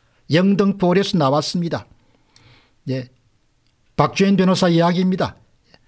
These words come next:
재검표를 중단해야 될 정도로 투표지 상태가 엉망진창이었다. 팔월 삼십 일 날 영등포 재검표 박주현 변호사입니다. 이것이 제가 다 보도를 했던 내용입니다.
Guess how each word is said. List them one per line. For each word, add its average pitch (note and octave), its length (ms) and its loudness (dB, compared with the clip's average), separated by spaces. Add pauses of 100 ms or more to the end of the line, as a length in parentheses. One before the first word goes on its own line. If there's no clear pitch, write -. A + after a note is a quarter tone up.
(1080)
재검표를 G3+ 680 2
중단해야 A3+ 760 2
될 E3+ 200 0
정도로 D3+ 460 0
투표지 G#3 420 0
상태가 D#3+ 520 0
엉망진창이었다. A3 1400 2 (180)
팔월 D3+ 260 0
삼십 D#3 380 -2
일 C3 80 0
날 E3 200 0 (220)
영등포 E3 640 0
재검표 D#3 600 -2
박주현 E3+ 440 0
변호사입니다. C3 560 -2 (240)
이것이 D#3 300 2
제가 D3 320 0
다 F3+ 300 0 (220)
보도를 D3 340 2
했던 C#3+ 260 0
내용입니다. G#2+ 600 -6